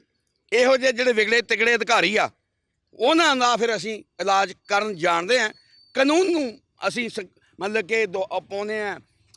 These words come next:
ਦਸਤਕ ਦਿੰਦੇ ਹਾਂ ਕਾਨੂੰਨ ਨੂੰ। ਕਾਨੂੰਨ ਫਿਰ ਆ ਕੇ ਖੜਾ ਹੁੰਦਾ ਤੇ ਇਹੋ ਜਿਹੇ ਵਿਗੜੇ ਹੋਏ ਅਧਿਕਾਰੀਆਂ ਦਾ ਦਿਮਾਗ ਕਰਦਾ ਸੈੱਟ। ਤੇ ਅਸੀਂ ਵਿਸ਼ਵਾਸ ਦਿਵਾਉਂਦੇ ਹਾਂ ਤੁਹਾਨੂੰ, ਸਾਰੇ ਪਿੰਡ ਵਾਲਿਆਂ ਨੂੰ, ਸੱਤਾਂ ਦੇ ਸੱਤਾਂ ਪਿੰਡਾਂ ਦੇ ਲੋਕਾਂ ਨੂੰ।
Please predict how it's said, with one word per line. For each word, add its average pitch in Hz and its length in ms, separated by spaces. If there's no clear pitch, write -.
ਦਸਤਕ 208 360
ਦਿੰਦੇ 202 260
ਹਾਂ 254 80
ਕਾਨੂੰਨ 226 380
ਨੂੰ। 226 160
ਕਾਨੂੰਨ 262 480
ਫਿਰ 277 280
ਆ 190 140
ਕੇ 220 220
ਖੜਾ 233 280
ਹੁੰਦਾ 220 320
ਤੇ 233 140
ਇਹੋ 233 200
ਜਿਹੇ 240 140
ਵਿਗੜੇ 208 360
ਹੋਏ 226 260
ਅਧਿਕਾਰੀਆਂ 202 800
ਦਾ 214 240
ਦਿਮਾਗ 196 440
ਕਰਦਾ 196 400
ਸੈੱਟ। 202 400
ਤੇ 214 140
ਅਸੀਂ 277 240
ਵਿਸ਼ਵਾਸ 226 340
ਦਿਵਾਉਂਦੇ 226 300
ਹਾਂ 269 60
ਤੁਹਾਨੂੰ, 226 280
ਸਾਰੇ 233 300
ਪਿੰਡ 208 260
ਵਾਲਿਆਂ 214 240
ਨੂੰ, 214 160
ਸੱਤਾਂ 247 400
ਦੇ 240 120
ਸੱਤਾਂ 247 380
ਪਿੰਡਾਂ 220 260
ਦੇ 214 100
ਲੋਕਾਂ 214 340
ਨੂੰ। 202 160